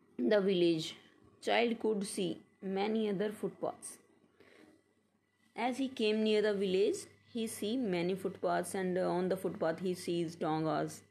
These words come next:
throngs covering, and, uh, whirlpools of the fairs.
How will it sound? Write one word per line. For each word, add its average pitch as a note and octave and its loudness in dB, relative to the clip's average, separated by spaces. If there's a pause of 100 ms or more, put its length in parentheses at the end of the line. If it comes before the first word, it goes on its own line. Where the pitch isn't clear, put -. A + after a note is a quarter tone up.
(520)
throngs D#3+ 0
covering, D#3 0 (680)
and, E3+ 0
uh, D#3+ 4
whirlpools F3 2
of E3 0
the E3+ 0
fairs. E3 0